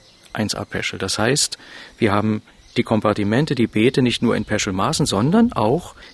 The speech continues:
in den Materialien, die Peschel empfiehlt, eben mit den Kanten, im Wegebelag, mit dem Kies. Und wir haben Pflanzen dort reingebracht, die es zu Peschels Zeiten schon gab.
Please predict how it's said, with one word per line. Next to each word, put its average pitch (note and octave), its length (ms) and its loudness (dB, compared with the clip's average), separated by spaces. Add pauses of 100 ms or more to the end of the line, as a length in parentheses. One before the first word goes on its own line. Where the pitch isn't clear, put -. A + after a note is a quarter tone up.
(120)
in A#2+ 320 4 (200)
den A2+ 300 4
Materialien, G2+ 800 -2
die D3 80 -6
Peschel C#3+ 420 -2
empfiehlt, C#3+ 420 -4
eben A2 320 -2 (120)
mit G#2+ 120 -6
den F#2+ 120 -4
Kanten, B2 560 -2 (600)
im A2 220 0
Wegebelag, B2 720 0
mit A2+ 100 -4
dem G2+ 140 -4
Kies. - 480 -2 (420)
Und A#2+ 220 0
wir B2 160 4
haben G#2+ 380 0 (280)
Pflanzen C#3 1120 2 (320)
dort A#2 720 0 (100)
reingebracht, A2 920 -4
die C3+ 180 0
es - 500 -2
zu B2 380 -2
Peschels G#2+ 380 -2
Zeiten G2 300 -2
schon F#2+ 260 -6
gab. F2 260 -8